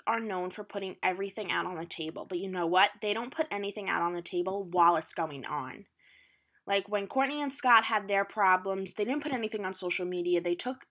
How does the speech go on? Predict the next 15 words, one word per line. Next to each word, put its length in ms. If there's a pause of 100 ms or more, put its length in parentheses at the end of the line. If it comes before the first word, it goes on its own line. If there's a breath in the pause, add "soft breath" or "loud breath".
care 320
of 100
it 160
behind 380
closed 320
doors. 400
Those 320
doors 260
just 220
happened 280
to 60
have 200
cameras 520
with 220
them. 140